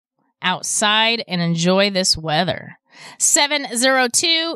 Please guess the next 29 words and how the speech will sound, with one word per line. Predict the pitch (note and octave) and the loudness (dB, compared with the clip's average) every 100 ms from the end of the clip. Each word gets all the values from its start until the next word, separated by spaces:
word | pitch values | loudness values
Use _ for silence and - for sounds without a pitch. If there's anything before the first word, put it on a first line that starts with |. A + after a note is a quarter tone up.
| - | -4
two | - D4+ B3+ | -4 -2 -2
two | - C4 | 0 2
one, | A#3 G#3 G#3 G3+ G3+ | 2 4 4 2 0
save. | - - B3 C4 E4 A#3+ | -2 0 0 -2 -4 -2
That's | F#3+ F3+ - | -2 -2 -4
the | G3 | -2
number | F3+ F3 | -2 -2
to | F3+ | 0
call | F#3 G3+ | 2 2
to | E4 | 0
place | A3 F3+ F3 | -2 -2 -2
an | F#3 | -2
order | C3 F3 E3 | -2 -2 -2
with | F3 | -4
me. | A3+ G4+ - - - - | -4 -4 -6 -20 -18 -8
Seven | - E4+ E4+ C#4 | -2 0 0 -6
zero | C#4+ D#4+ D4+ C#4+ | -2 0 0 -2
two, | F4 D4+ | -2 -2
two | C#4 D4 | -2 -2
two | A#3+ F#4 | 0 0
one, | E4 B3+ A#3 C4 - | 2 2 0 -4 -4
seven | - C#4 G#3+ G3+ G3+ - - | -2 0 0 -2 -8 -10 -4
two | - G3 E3+ E3+ F3 - | -2 0 -2 -2 -6 -6
eight | D#3+ A#2+ | -4 -6
three. | - F3 G#3 A#3 D3+ _ - - - - | -10 -6 -2 -2 -6 _ -18 -14 -6 0
We | G4+ | 0
have | G4 F4+ E4+ | 2 -2 -4
Wow | D4 C#4+ D#4 D#4 D#4+ E4 C4+ | -6 0 2 2 -2 -4 -6
Wings | C4 D#4 D4+ D4 | -4 -2 -2 -4